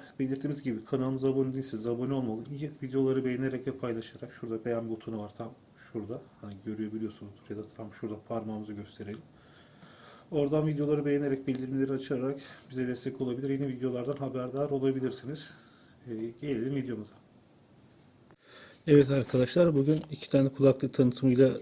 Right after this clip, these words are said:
devam ediyoruz. İkisi de Plato marka. Bir tanesinin şekli bu. AirPods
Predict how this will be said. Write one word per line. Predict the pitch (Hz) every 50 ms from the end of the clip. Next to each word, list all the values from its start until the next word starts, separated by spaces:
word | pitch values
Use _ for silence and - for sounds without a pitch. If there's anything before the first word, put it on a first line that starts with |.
| - - - 131
devam | 127 123 120 120 120 117 110
ediyoruz. | 107 110 110 117 139 147 - - - - - - - -
İkisi | - - - - - 135 -
de | 135
Plato | 131 - - 135 127 - - 127
marka. | 113 113 107 104 - - 139 139 - - - - - - - - - - - - - - - - - - - - - - - - - - - - - - - -
Bir | 117 110
tanesinin | - 123 120 113 110 - - 98 113 107
şekli | - - - 113 107 - - - 110 107 - -
bu. | 123 123 - - - - - - _ _
AirPods | 123 120 113 110 - - - 120 - -